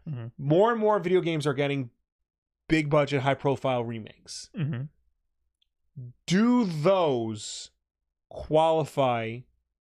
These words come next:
Speaker 2: for award season, or particularly, like, the maj-, like, the Game of the Year award, the Best Direction award?
Speaker 1: I think if they're different enough.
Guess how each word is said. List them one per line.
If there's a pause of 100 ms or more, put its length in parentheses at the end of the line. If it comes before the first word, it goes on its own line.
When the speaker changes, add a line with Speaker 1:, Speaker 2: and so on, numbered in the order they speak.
(460)
Speaker 2:
for
award
season,
or
particularly,
like, (260)
the
maj-,
like,
the
Game
of
the
Year
award,
the (180)
Best
Direction
award? (100)
Speaker 1:
I
think
if
they're
different
enough.